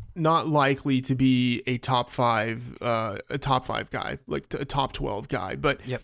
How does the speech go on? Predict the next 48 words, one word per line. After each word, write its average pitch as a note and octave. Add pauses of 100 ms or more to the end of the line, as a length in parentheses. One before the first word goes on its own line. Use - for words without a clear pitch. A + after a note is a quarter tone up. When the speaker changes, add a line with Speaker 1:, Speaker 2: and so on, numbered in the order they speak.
Speaker 1:
he D#3+
has A3
a E3+
pretty G#3
reasonable D3
chance C3+
of C3+
being C3+
a A#2
wide B2
receiver B2
too. G#2+ (520)
Like, C#3
I E3+
would E3 (140)
much D3
rather D3
have C3 (100)
Landry D#3
than C3+
Boyd A2+ (400)
because, D3+
like, C#3
I D3
feel A3+
like F#3+ (1000)
Boyd, F#3+ (1040)
I F#3
don't E3+
know. A#2+
There's D3
just A3+
something A3
that E3+
feels E3+
kind D3+
of, C3+
like, C3
fluky D#3+
about C3
his C3+
production C#3+
and C#3
then C#3
his C3
volume C#3
last C3
year. E3